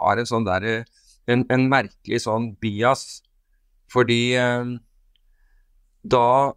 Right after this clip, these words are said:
det fondet som Nassim startet ble lagt ned, så ble det lagt ned for alle investorene trakk seg til slutt, fordi det, fordi det, det, det kun tapte penger. Nå hadde Nassim sagt hele tiden at dette var et forsikringsfond som han skulle være, eh,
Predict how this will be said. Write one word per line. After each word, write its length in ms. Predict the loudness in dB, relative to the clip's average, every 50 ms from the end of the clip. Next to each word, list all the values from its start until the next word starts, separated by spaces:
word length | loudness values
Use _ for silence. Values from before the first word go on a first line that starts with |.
| _
det 280 | -10 -4 0 0 0 0 -2
fondet 460 | -2 -2 0 0 0 -2 -2 -2 -2
som 160 | -4 -4 -4 -4 -4 -6 -6 -4
Nassim 400 | -2 -2 -2 -2 -4 -4 -4 -6
startet 600 | -8 -6 -2 0 0 0 0 -2 -4 -6 -6 -4 -4
ble 140 | -2 -2 0
lagt 300 | 0 0 -2 -2 _ _ _ 0
ned, 160 | 0 0 0 -2
så 80 | -4
ble 160 | -4 -2 0
det 140 | 2 2 2 0
lagt 240 | 0 -4 -6 _ -10 -8
ned 100 | -8 -6
for 160 | -2 0 0
alle 240 | 2 2 2 0 -2
investorene 520 | -2 -2 -4 -6 -10 -12 -10 -10 -10 -10
trakk 240 | -10 -10 -12 -10 -6 -2
seg 220 | -2 -2 -2 -2
til 80 | -4 -4
slutt, 220 | -2 -2 -2 -2 -4
fordi 460 | -6 -4 -2 0 0 0 -2 -4 -6 _ _ _ _ -4
det, 140 | -2 -2 -2 -4 -8 _ _ _ _ _ _ _ _ _ _ _ -6
fordi 220 | -2 0 0 0 2 2
det, 120 | 2 2 2 0 -2 -4
det, 160 | -6 -4 -4
det 80 | -4 -4
kun 220 | -4 -4 -6 -6 -6 -6
tapte 300 | -6 -6 -4 -4 -2 -2
penger. 340 | 0 -2 -2 -2 -2 -4 -4 -6 _ -20 -20 _ _
Nå 140 | 0 2 2
hadde 240 | 2 2 0 0 0
Nassim 540 | 0 -2 -2 -4 -2 -2 0 0 0 -4 -8 -14 _ _ -14
sagt 380 | -6 -4 -4 -4 -2 -2 0
hele 160 | 0 0 0 -2
tiden 240 | -2 -2 0 0
at 100 | 0 -2
dette 160 | -4 -6 -4 -2
var 160 | -2 -2 -2
et 80 | -4
forsikringsfond 920 | -6 -8 -8 -8 -10 -10 -8 -6 -6 -6 -6 -6 -2 0 0 0 0 -2 -6 _ _ _ _ _
som 220 | -4 0 2 2 2
han 100 | 2 0
skulle 300 | 0 -2 0 2 2 2
være, 320 | 2 2 2 0 -2 -2 -6 -12 _ _ _ _ _ _
eh, 400 | 0 2 2 2 2 0 -2 -4